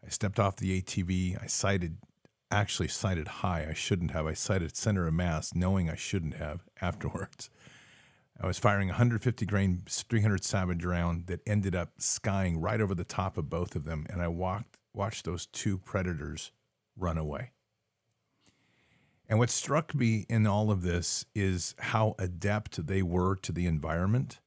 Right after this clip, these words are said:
And even though I'm up and around on the environment, how I'm not actually as adept as they are. And that is exactly the problem of what we're dealing with in this nation right now, as we're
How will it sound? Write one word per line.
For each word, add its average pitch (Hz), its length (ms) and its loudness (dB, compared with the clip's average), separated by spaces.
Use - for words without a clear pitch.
And 95 140 0
even 104 300 2
though 92 240 2
I'm 90 220 -2
up 92 200 -2
and 90 100 0
around 85 460 0
on 104 100 2
the 104 80 2
environment, 101 640 0
how 98 240 4
I'm 95 220 4
not 92 380 -2
actually 90 680 0
as 87 180 -2
adept 82 420 -2
as 76 160 -4
they 80 180 -2
are. - 200 -8
And 92 220 2
that 127 240 4
is 95 180 2
exactly 92 680 0
the 101 120 0
problem 80 640 0
of 85 140 -2
what 90 180 -2
we're 92 120 -4
dealing 90 540 2
with 67 340 -8
in 85 160 0
this 95 240 0
nation 110 420 2
right 71 180 -4
now, 73 340 -6
as 87 220 0
we're 104 240 2